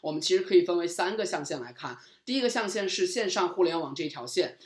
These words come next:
线上互联网整个都在腾讯、微信的重力之下在做事情。头条，OK，分发内容、新闻资讯、分发内容，这个单独成为一个小的巨头。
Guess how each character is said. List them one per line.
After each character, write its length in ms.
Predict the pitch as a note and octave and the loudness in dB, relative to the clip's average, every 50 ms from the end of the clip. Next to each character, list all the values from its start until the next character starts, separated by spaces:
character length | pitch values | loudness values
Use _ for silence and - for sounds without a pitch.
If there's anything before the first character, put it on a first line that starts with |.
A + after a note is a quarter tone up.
| - - - | -20 -12 -6
线 180 | - C#4+ B3+ A#3+ | -4 -2 -2 0
上 180 | B3 A#3 G3+ | 0 -2 0
互 80 | A#3+ G#3+ | 0 0
联 160 | G3 F#3+ G3 | 0 2 2
网 360 | F#3+ F3+ D3+ C3 B2 B2 - - - | 2 2 0 0 -4 -8 -10 -10 -4
整 320 | - G3 E3 C3+ A#2 A#2+ B2+ | -2 -2 -2 -2 -4 -6 -2
个 240 | - A#3+ G#3+ - | 2 4 4 4
都 240 | - - F#3 F3+ F#3 | 4 4 6 8 8
在 340 | F#3 G3 G3 F3 C#3+ B2 - - | 8 6 4 2 2 0 -6 -10
腾 320 | - - D3+ C#3 C#3 D#3 | -6 -6 -6 -4 -4 -6
讯、 340 | E3 - A3+ A3 F3+ D3+ D#3 | -4 -4 0 0 0 2 4
微 180 | F3+ F#3+ F#3 F#3 | 6 6 6 4
信 240 | F3+ - A#3 F#3+ | 4 -2 -2 -4
的 120 | E3+ D3 D3 | -4 -6 -4
重 280 | - - G3 E3+ E3 | 0 4 4 4 4
力 140 | E3+ F3 D#3 | 4 -2 -2
之 160 | D3 - F3 | -2 -4 -6
下 300 | F3 F3 - A3 F3+ D#3+ | -4 -2 0 0 0 0
在 120 | - E3+ D3+ | 0 -4 -6
做 160 | - D#3+ D3 | -4 -6 -6
事 180 | D3 - - D3 | -6 -6 -6 -6
情。 220 | - - - - - _ _ _ _ _ _ - _ - - - - - _ - | -8 -10 -12 -14 -18 _ _ _ _ _ _ -20 _ -20 -20 -20 -20 -20 _ -6
头 220 | - F3 F3+ G3 | 2 2 2 2
条， 560 | - - D#3+ D3 D3 D3+ D#3+ - - - _ _ _ | 4 2 2 2 2 0 0 -2 -4 -10 _ _ _
OK， 520 | - E3+ E3+ - F3 D3+ C3+ B2+ B2 - _ _ _ | -6 -6 -6 -4 -2 -4 -4 -4 -8 -14 _ _ _
分 340 | _ _ - G#3+ G#3 G#3+ G3+ | _ _ -4 -4 -2 -2 2
发 360 | G#3+ F#3+ F#3+ F#3 F3+ - - | 2 2 2 2 -2 -4 -4
内 180 | - A#3 G#3 F3+ | 0 4 4 4
容、 300 | D#3 B2+ A#2 A#2 A#2+ - - | 4 2 -4 -8 -10 -12 -12
新 400 | - - - - - A3 G#3 G3+ | -10 -6 -4 -2 -2 -2 0 0
闻 160 | D#3+ C3+ C#3 C#3 | 0 0 -2 -6
资 140 | - E3 D#3+ | -6 -6 -4
讯、 320 | - - F3 D#3+ - _ _ _ _ _ | 0 0 0 0 -2 _ _ _ _ _
分 220 | - G#3 G3+ G3+ | 0 0 0 2
发 160 | G3+ G#3 F#3+ F#3 | 2 2 2 4
内 200 | F#3+ F#3+ F3 D3 | 4 2 2 2
容， 260 | B2 A#2+ A#2 - _ _ _ _ _ _ _ _ _ - | 0 -6 -10 -12 _ _ _ _ _ _ _ _ _ -4
这 120 | - G#3+ G3 | 0 0 2
个 280 | E3 C3+ C3 - _ _ _ _ _ _ - | 2 0 -4 -8 _ _ _ _ _ _ 0
单 220 | G#3+ A3 A3 G#3 | 0 0 0 2
独 160 | F#3 D#3+ D3+ | 0 0 0
成 180 | - - D#3 D3 | 0 -4 -4 -4
为 80 | D3 | -4
一 60 | D3+ D#3 | -4 -4
个 80 | E3+ | -4
小 200 | - - D3 A2+ | -4 -4 -4 -6
的 100 | - C3 | -6 -10
巨 180 | B2+ - F3 C#3+ | -6 -4 -4 -4
头。 300 | B2+ B2 A#2 A2+ - | -4 -10 -12 -12 -16